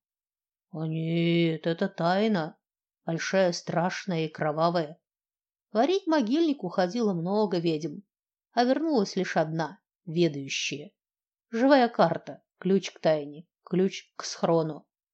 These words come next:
И опосля она передавала секрет из поколения в поколение. Но, честно говоря, я думала, что с ними давным-давно кончили". "В смысле?" Я подняла брови.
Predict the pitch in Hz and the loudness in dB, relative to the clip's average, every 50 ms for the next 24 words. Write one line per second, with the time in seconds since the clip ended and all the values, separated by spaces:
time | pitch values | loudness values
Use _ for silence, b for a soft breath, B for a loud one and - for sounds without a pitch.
0 | _ _ _ _ - - 269 269 - 294 277 - - 294 320 339 349 330 320 320 | _ _ _ _ -6 -4 -2 0 2 2 0 0 0 0 2 2 2 0 -2 -4
1 | 320 320 330 269 320 302 302 302 302 311 302 - 311 294 - 196 180 175 - 190 | -4 -2 0 2 2 4 4 2 0 -2 -4 -6 -6 -2 0 0 0 -2 -4 -6
2 | - - - 180 - 180 170 175 185 202 208 196 - - 202 202 185 170 165 156 | -6 -4 -6 -4 -2 0 0 0 0 -2 -2 -4 -4 -6 -4 -2 0 0 0 -2
3 | 143 151 165 190 - _ _ _ _ _ _ _ _ _ _ _ _ _ _ _ | -4 -6 -10 -14 -16 _ _ _ _ _ _ _ _ _ _ _ _ _ _ _
4 | _ - 190 196 - - 285 285 - - 339 285 320 311 320 330 339 339 330 302 | _ -8 -6 -6 -4 -6 -6 -6 -6 -6 -6 -4 -2 0 2 2 2 2 2 2
5 | 262 196 190 233 262 302 294 262 226 226 - - 180 175 - - 196 190 185 170 | 0 0 -2 -2 -2 -2 -2 -2 -2 -4 -6 -8 -8 -6 -4 -4 -2 -2 0 0
6 | 170 165 156 160 185 226 247 208 185 175 175 180 180 170 - 185 190 196 196 - | 2 0 0 0 0 -2 -2 0 -2 -2 -2 -2 -6 -6 -4 -4 -2 -2 -2 -2
7 | - 156 139 170 175 _ _ _ _ _ _ _ _ _ _ _ _ _ _ _ | -4 -6 -6 -6 -12 _ _ _ _ _ _ _ _ _ _ _ _ _ _ _
8 | _ _ _ _ _ - - - - 156 165 170 170 151 - - - - 139 156 | _ _ _ _ _ -14 -12 -10 -6 -2 -2 0 0 -2 -4 -8 -10 -10 -12 -12
9 | 180 - _ _ _ _ _ _ _ _ _ _ _ _ - 170 170 165 - 165 | -14 -16 _ _ _ _ _ _ _ _ _ _ _ _ -4 -4 -2 -2 -2 -4
10 | 151 160 165 165 160 160 156 151 165 165 156 151 143 143 151 | -4 -2 -2 0 0 0 -2 -2 -4 -4 -4 -4 -6 -10 -14